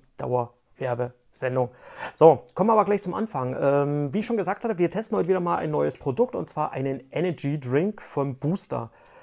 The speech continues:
Viele werden sich sagen, „Okay, Booster, was ist Booster?“ Also Booster ist eine Eigenmarke von der Firma Edeka.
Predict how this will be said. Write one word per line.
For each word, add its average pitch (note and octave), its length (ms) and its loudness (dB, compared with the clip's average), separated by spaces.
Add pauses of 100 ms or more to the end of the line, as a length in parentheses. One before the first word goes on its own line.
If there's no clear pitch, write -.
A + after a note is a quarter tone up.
(180)
Viele F3+ 160 8
werden F#3+ 120 4
sich F3 120 0
sagen, E3 180 0
„Okay, C#3+ 240 -2
Booster, D3+ 400 -4
was B2+ 100 -6
ist B2 120 -8
Booster?“ A3+ 460 0
Also C3+ 220 0
Booster E3 280 -2
ist - 120 -6
eine - 80 0
Eigenmarke C#3+ 420 -4
von C3 120 -4
der A#2 80 -2
Firma A2+ 220 -10
Edeka. A3 420 -2